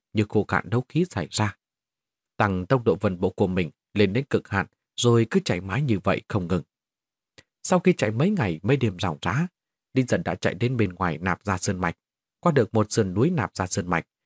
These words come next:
sẽ không cách xa đế đô của đế quốc Thiên Phong bao nhiêu nữa. Suốt chặng đường, vận khí Lý Giật cũng không tồi,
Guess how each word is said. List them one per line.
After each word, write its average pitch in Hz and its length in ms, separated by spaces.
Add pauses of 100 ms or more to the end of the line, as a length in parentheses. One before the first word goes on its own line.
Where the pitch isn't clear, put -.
(140)
sẽ 117 160
không 104 160
cách - 180
xa 92 220
đế 104 220
đô 92 280
của - 100
đế 113 120
quốc - 220
Thiên 104 180
Phong 90 180
bao 87 120
nhiêu 85 180
nữa. 107 220 (680)
Suốt 214 200
chặng 104 180
đường, 101 260 (240)
vận 117 120
khí 143 200
Lý 190 100
Giật 160 240
cũng 117 160
không 101 240
tồi, 85 220